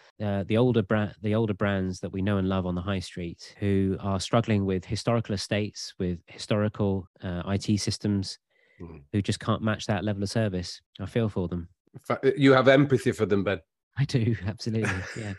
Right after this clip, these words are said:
Speaker 2: <laughs>
Speaker 1: Well, you know, I've been there. You know, I used to work at Boots. Boots is a great British brand, a great British retailer. The, the, the difficulty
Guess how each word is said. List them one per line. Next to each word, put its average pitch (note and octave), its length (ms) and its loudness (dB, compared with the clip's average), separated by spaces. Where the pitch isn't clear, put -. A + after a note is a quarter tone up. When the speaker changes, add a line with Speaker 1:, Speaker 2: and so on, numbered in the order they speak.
Speaker 2:
<laughs> - 380 -2
Speaker 1:
Well, F3 180 4
you G3 60 6
know, D3 100 4
I've D3 160 2
been E3+ 200 4
there. F2 160 0
You B2 120 -2
know, A2 80 0
I A2 40 0
used A#2 220 -2
to G#2+ 60 -4
work G2+ 180 -2
at G2 60 -8
Boots. - 420 -2
Boots G#2+ 280 2
is F#2 100 -2
a F#2 40 0
great G#2+ 280 0
British G2 420 -4
brand, A#2 340 2
a G#2 40 -2
great G#2 220 -2
British F#2+ 320 -6
retailer. G#2+ 600 -2
The, G2 80 -8
the, F#2 200 -8
the - 80 -4
difficulty A#2 840 0